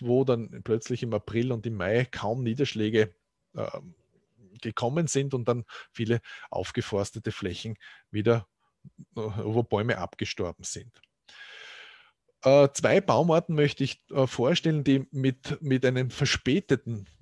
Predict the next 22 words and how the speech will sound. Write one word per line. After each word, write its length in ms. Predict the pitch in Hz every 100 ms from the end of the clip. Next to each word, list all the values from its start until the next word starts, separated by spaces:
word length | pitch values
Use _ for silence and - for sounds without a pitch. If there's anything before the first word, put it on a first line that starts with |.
| -
und 160 | 127
da 60 | 131
betone 360 | 135 123 131 143
ich 80 |
verspäteten 800 | - 120 - 127 165 165 131 120
Wurzelschnitt 560 | 113 131 - - 160 -
bei 140 | 131
wurzelnackten 760 | 117 135 - 113 98 - - 139
Bäumen, 540 | 113 110 139 147 139
äh, 180 | 127 117
sehr, 360 | 113 - 120 160
sehr 180 | - 123
sensibel 560 | 117 104 - 135 160
reagieren. 480 | 135 131 143 123 165
Das 160 | 147 -
wäre 120 | 117
die 100 | 113
Lärche 480 | 101 90 143 143 120
und 120 | 104
die 60 |
Birke. 560 | 104 101 95 101 165 196 - - - - - - - - _
Ähm, 460 | 139 135 139 135 -